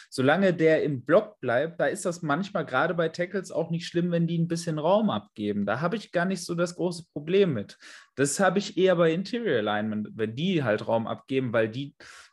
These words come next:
weil man es dann den Quarterbacks deutlich schwieriger macht, innerhalb der Pocket zu bleiben. Aber bei Edge Rushern, auch Brian O'Neill gibt immer wieder Raum ab. Deswegen sind,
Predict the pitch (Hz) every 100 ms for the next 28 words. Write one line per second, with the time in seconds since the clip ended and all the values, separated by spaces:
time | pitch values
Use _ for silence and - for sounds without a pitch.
0 | - 120 165 135 135 - 135 147 151 151
1 | 156 160 151 147 - 147 156 143 - 156
2 | 156 143 139 147 - 143 139 139 143 -
3 | 175 180 139 - 104 101 98 98 101 101
4 | 110 113 - - _ _ _ _ 113 110
5 | 151 - 180 180 175 123 143 139 156 156
6 | 156 170 202 147 - 123 - 143 127 131
7 | 113 117 120 110 - 120 - 131 127 127
8 | 175 175 - -